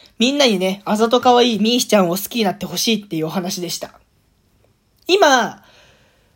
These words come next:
YouTubeでも無料で上がってたりするんで、ニジプロが。まだ見たことないよっていう人は、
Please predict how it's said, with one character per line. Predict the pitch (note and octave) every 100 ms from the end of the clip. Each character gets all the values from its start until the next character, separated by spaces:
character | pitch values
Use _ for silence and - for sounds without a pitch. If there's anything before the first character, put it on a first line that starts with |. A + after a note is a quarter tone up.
| _ -
YouTube | D4+ G#4+ G#4+ G#4 G4+ B3+
で | A3
も | G3+
無 | F#3 G3+
料 | C#4 D4+
で | C#4 C4+ C4+ -
上 | G#3+
が | B3+
っ | C4+ -
て | B3+
た | G3
り |
す | E3+ A3
る | A#3
ん | A3
で、 | E3 D3 - _ _ _ _ _ _ _ _ _ _ _ -
ニ | G3+
ジ | G3+
プ | G3+
ロ | F#3+
が。 | F#3 F3 _ _ _ _ _ _ _ _ _ -
ま | G#3+ C#4+
だ | D4
見 | B3+
た | C#4+ C4+
こ | B3
と | A3+
な | B3+
い | C4
よ | B3+
っ |
て | B3+ -
い | G3
う |
人 | G#3+ A#3
は、 | A#3+ B3 A3+ -